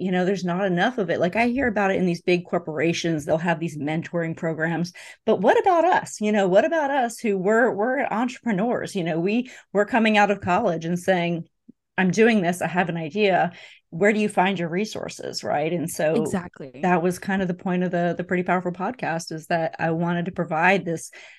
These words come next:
Speaker 1: safe space for women to talk about their success, their journey, their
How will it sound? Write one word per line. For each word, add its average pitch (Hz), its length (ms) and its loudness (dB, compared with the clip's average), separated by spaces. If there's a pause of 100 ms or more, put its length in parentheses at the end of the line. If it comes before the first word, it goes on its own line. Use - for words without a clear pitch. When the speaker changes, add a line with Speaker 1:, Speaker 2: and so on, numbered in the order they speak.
Speaker 1:
safe 196 400 2
space 196 500 2
for 175 140 -4
women 185 380 2
to 165 40 -4
talk 165 280 0
about 175 200 2
their 170 120 -4
success, 170 640 2
their 151 180 -4
journey, 185 600 0
their 151 320 -2